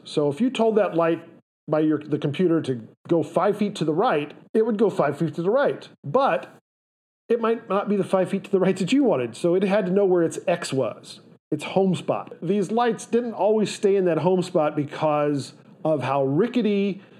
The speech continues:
the <laughs> trussing system was that came down out of the attic, because there wasn't a lot of things that you could tie to in the attic.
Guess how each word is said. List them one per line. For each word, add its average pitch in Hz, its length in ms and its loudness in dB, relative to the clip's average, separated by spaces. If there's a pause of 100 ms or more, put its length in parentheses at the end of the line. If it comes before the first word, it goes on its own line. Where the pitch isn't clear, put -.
(280)
the 156 720 0 (140)
<laughs> - 140 -20
trussing 233 500 0
system 151 400 -2
was 139 320 0
that 151 120 -2
came 160 220 0
down 139 320 -2
out 185 180 0
of 196 80 0
the 185 160 0
attic, 202 380 0
because 185 280 0
there 196 100 4
wasn't 269 400 -2
a 226 40 2
lot 202 600 0 (260)
of 180 200 -2
things 214 220 0
that 180 140 -4
you 202 80 0
could 147 320 -4 (440)
tie 220 260 0
to 190 220 0
in 156 60 0
the 151 200 0
attic. 175 420 -4